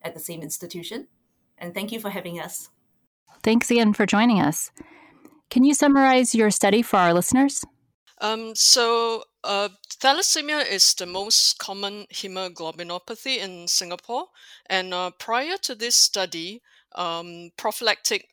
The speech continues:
Speaker 3: uh, matching for red cell antigens other than A B O and R H D, uh, wasn't a standard practice in my hospital,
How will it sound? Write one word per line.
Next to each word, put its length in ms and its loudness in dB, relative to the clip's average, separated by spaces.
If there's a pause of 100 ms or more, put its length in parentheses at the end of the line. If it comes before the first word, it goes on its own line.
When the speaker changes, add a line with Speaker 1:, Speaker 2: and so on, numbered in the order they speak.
Speaker 3:
uh, 260 -6
matching 480 -2
for 240 -10
red 180 -6
cell 260 2
antigens 720 -2
other 320 -6
than 340 -8
A 160 -2
B 240 -14
O 300 -8
and 180 -10
R 180 -8
H 280 -4
D, 320 -8 (320)
uh, 200 -6
wasn't 360 -4
a 20 -4
standard 420 -4
practice 560 0
in 140 -14
my 180 -8
hospital, 720 -6